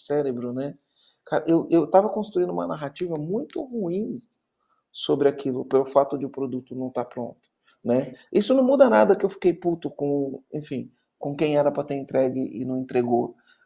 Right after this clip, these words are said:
Mas olha, olha a história que eu ia construir. "Por que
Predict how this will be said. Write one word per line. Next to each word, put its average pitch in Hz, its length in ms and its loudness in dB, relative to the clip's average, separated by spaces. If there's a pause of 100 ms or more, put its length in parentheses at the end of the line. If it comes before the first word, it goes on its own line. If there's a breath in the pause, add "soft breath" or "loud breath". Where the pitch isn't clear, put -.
Mas 147 420 0 (180)
olha, 185 280 2
olha 226 220 4
a 240 100 -2
história 170 420 2
que 151 120 -8
eu 147 40 4
ia 147 80 2
construir. 139 560 -6 (320 soft breath)
"Por 208 140 -6
que 226 100 2